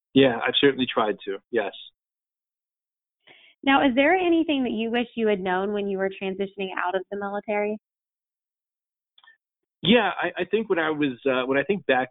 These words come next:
Speaker 1: to being in the Marine Corps, you know, when we had downtime, there were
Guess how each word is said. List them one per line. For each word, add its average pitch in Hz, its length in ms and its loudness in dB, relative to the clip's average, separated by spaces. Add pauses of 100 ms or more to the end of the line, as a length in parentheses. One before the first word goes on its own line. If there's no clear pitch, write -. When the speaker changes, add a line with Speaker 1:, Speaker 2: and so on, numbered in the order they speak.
Speaker 1:
to 127 60 -6
being 110 420 0 (720)
in 120 120 0
the 113 60 4
Marine 110 360 4
Corps, 104 580 0 (880)
you 131 80 6
know, 123 340 4 (280)
when 120 180 4
we 139 160 4
had 139 260 -2
downtime, 110 760 -4 (680)
there 120 80 6
were 107 140 6